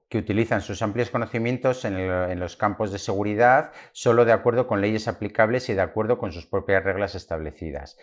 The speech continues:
a las que a menudo se hace referencia como la ética del hacker. Los miembros de este grupo a menudo trabajan para agencias de seguridad o secciones de seguridad en empresas. Realizan pentest, pruebas de penetración o análisis de seguridad para detectar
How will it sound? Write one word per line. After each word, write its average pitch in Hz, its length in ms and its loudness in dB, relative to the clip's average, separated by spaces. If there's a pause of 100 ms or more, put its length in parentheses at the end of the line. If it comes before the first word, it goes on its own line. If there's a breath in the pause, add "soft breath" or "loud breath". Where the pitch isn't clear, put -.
(220 loud breath)
a - 80 -2
las 95 160 0
que 98 60 0
a 92 40 0
menudo 107 300 0
se 123 120 -2
hace 110 140 -2
referencia 107 540 -2
como 87 180 -6
la 85 100 -4
ética 85 280 -6
del 76 140 -12
hacker. - 420 -14 (720 soft breath)
Los 98 160 -2
miembros 143 320 2
de 131 80 -2
este 127 160 -2
grupo 117 260 0
a 120 40 4
menudo 107 320 2
trabajan 107 400 0
para 98 140 2
agencias 98 340 -4
de 95 80 -6
seguridad 98 680 0
o 107 60 -8
secciones 95 460 -6
de 101 80 -6
seguridad 101 760 0
en 92 80 -8
empresas. - 800 -12 (380 soft breath)
Realizan 101 520 2
pentest, 104 540 2
pruebas 87 280 -2
de 92 80 -4
penetración 98 680 -2
o 101 60 -2
análisis 98 420 -2
de 98 60 -8
seguridad 104 580 -2
para 95 160 -2
detectar 87 640 -2